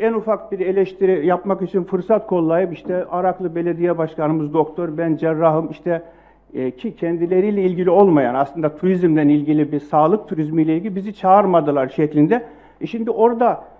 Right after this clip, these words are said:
siz kanunla yasal dayanağı bulunmayan, gelir tahsil edilmeyeceğe ret verdiniz mi? Başta kendi grubunuz olmak üzere herkes diyor ki, "Sayın Cerrahım, yani siz,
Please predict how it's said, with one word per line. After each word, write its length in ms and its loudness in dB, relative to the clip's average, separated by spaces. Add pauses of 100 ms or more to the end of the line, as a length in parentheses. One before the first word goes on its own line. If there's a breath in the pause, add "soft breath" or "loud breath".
(100)
siz 200 -8
kanunla 580 6
yasal 480 4
dayanağı 560 2
bulunmayan, 560 0
gelir 340 2
tahsil 320 -4
edilmeyeceğe 760 0
ret 260 -2
verdiniz 440 0
mi? 180 -6 (440 soft breath)
Başta 300 4
kendi 300 2
grubunuz 520 2
olmak 280 4
üzere 260 2
herkes 320 2
diyor 140 0
ki, 80 -2
"Sayın 300 0
Cerrahım, 440 0
yani 240 4
siz, 280 -4